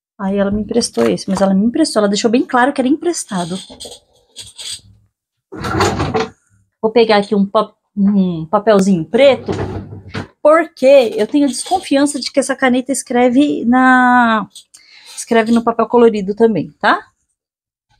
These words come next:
Então vamos lá fazer o nosso pen test. Hoje eu nem dei pausa para o pen test, né? Ai, gente, eu fico tão empolgada quando chega essas caixas, gente, vocês não fazem ideia.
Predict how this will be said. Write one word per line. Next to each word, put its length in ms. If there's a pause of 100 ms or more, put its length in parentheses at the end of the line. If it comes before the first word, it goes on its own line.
(300)
Então 140
vamos 180
lá 140
fazer 220
o 80
nosso 400
pen 180
test. 720 (880)
Hoje 160
eu 60
nem 280
dei 140
pausa 420
para 140
o 20
pen 200
test, 400
né? 240 (1600)
Ai, 160
gente, 220
eu 60
fico 180
tão 100
empolgada 540
quando 180
chega 200
essas 260
caixas, 540
gente, 260
vocês 160
não 80
fazem 320
ideia. 420